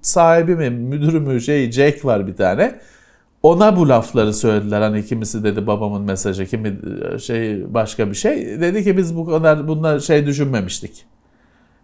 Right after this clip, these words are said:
E, ince düşünmemiştik. Şeyi düşüneceğiz. Özellikle işte ölenlere yönelik bir şey." Çünkü Facebook'ta,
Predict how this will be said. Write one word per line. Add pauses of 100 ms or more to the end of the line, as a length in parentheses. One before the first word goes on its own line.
(300)
E,
ince
düşünmemiştik.
Şeyi
düşüneceğiz.
Özellikle
işte
ölenlere
yönelik
bir
şey." (200)
Çünkü
Facebook'ta,